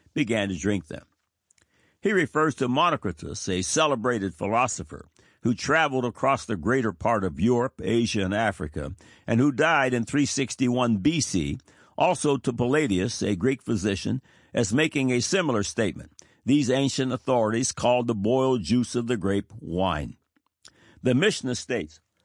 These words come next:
that the Jews were in the habit of using boiled wine. Concerning boiling the wine, Wilkerson weighs in with the following. It is an unchangeable law of nature that vinous fermentation requires temperatures between fifty degrees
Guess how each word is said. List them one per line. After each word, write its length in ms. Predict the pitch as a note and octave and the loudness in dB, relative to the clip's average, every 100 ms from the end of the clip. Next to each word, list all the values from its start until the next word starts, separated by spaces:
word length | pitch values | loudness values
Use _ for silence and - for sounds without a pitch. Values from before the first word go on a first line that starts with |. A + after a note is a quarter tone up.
| _ - | _ -2
that 200 | B2+ - | 0 2
the 200 | B2 A2+ | 2 2
Jews 540 | F2+ F#3 F3 D3+ A#2 | 2 4 4 2 2
were 180 | C3 B2+ | 2 2
in 180 | C3+ C3 | 2 2
the 140 | B2+ | 2
habit 380 | A#2+ F3 C3 G#2+ | 4 2 2 0
of 160 | A2+ | 2
using 380 | A#2 C3+ B2+ A#2 | 4 4 2 0
boiled 440 | G#2 F#3+ D3 G2+ D#2 | 2 2 2 0 0
wine. 380 | G2+ F2 B1+ - _ _ _ _ _ _ _ - | 0 0 -4 -16 _ _ _ _ _ _ _ -4
Concerning 540 | C3+ - F3+ F3 C#3 | -2 2 2 4 4
boiling 460 | B2 G3 F#3 B2 G#2 | 4 2 2 2 2
the 80 | F#2 | 2
wine, 400 | F2+ F#2 C3+ A#2+ | 2 2 2 2
Wilkerson 560 | A2+ - G#2+ - A#2 | 0 -2 -4 0 2
weighs 280 | G2 G2+ F#2+ | 4 2 2
in 160 | G2 G2 | 0 0
with 140 | F#2 | -2
the 80 | - | -6
following. 480 | - G#2 F2 C#2+ - _ _ _ _ _ _ _ _ _ _ _ _ _ - | 0 0 0 -4 -10 _ _ _ _ _ _ _ _ _ _ _ _ _ -4
It 140 | E3+ | 0
is 120 | F#3 D#3 | 2 2
an 100 | D#3+ | 0
unchangeable 800 | D#3+ C#3+ E3 E3+ C#3 C#3 C3+ | 0 0 0 2 0 0 0
law 300 | B2+ D3+ C#3 | 2 4 4
of 100 | A#2+ | 2
nature 500 | B2 C3+ C#3+ - G#2 | 2 2 0 0 -2
that 180 | A2+ A#2 | 0 -2
vinous 580 | G#2+ D#3+ A#2 A#2 - - | 0 0 0 -2 -4 -8
fermentation 840 | - B2 A2+ G#2 C3 A#2+ - G2 | -2 0 0 0 0 -2 -2 -2
requires 540 | G#2+ A#2 B2 A#2+ A2 - | -2 -2 0 0 0 0
temperatures 640 | E3+ E3 G#2 G2+ G2+ G#2+ | -2 -2 -4 -4 -2 -2
between 400 | A2+ - A2 F#2+ | -6 -2 -2 0
fifty 400 | - F3 - D3 | -2 -2 0 0
degrees 580 | B2 G2+ G2+ F#2+ B2+ | 0 0 2 2 0